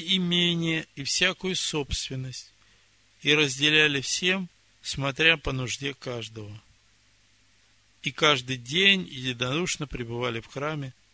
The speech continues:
и, преломляя по домам хлеб, принимали пищу в веселье и простоте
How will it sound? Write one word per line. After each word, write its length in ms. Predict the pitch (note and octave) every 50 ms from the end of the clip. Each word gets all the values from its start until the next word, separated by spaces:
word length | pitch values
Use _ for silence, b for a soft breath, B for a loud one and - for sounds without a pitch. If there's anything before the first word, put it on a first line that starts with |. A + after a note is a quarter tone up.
| _ _ _ _ _ -
и, 80 | C3 -
преломляя 1080 | _ - D3+ D#3 D#3+ D#3+ E3 E3+ E3+ F3 E3+ E3+ E3+ F3 F3+ F3 E3+ E3 D#3 D3 C3 - _ _ _ _ _ _ _ _ _ -
по 120 | D3 C#3+
домам 480 | B2+ C#3+ C#3+ C#3 C3+ C#3 C3+ C3 B2+ A#2+
хлеб, 460 | - - D3+ E3 F3+ G3+ G#3 F#3+ - - - - - _ _ _ _ _ _ _ _ _ _ _
принимали 680 | - B2+ C3+ B2+ C3 C3 C3+ C#3 C#3 C3+ B2+ B2 B2 - _ _ _ _ _ _ _ _
пищу 520 | - E3+ F#3+ F3+ - - - - C3+ B2+ D3+ E3
в 100 | C3 A2
веселье 640 | G#2+ A#2+ A2+ - - - E3 E3 D#3+ D#3 D#3 D3 - _ b b b b b b b
и 60 | b
простоте 720 | B2+ - B2 A2+ A2 - - B2 A#2 - - C3 C3+ B2+